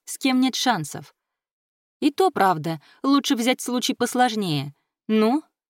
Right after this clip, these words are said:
кого выбираешь?» В этот момент мне в голову пришёл один мальчик. За эти три года мы почти не общались. Один раз я заговорила с ним,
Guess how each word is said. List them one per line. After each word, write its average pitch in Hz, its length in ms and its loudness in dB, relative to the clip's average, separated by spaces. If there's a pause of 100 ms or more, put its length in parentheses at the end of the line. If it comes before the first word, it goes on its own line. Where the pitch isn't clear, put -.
кого 262 280 0
выбираешь?» 196 720 0 (960)
В 170 100 -4
этот 196 240 -4
момент 196 480 -4 (280)
мне 202 240 2
в 180 80 -4
голову 214 400 2
пришёл 185 480 -4
один 180 340 -4
мальчик. 156 540 -8 (560)
За 175 160 0
эти 220 240 2
три 220 180 2
года 208 320 0
мы 185 140 -2
почти 208 300 -4
не 220 180 2
общались. 151 580 -8 (460)
Один 185 260 -2
раз 202 240 0
я 185 140 0
заговорила 175 580 -2
с - 140 -12
ним, 156 260 -6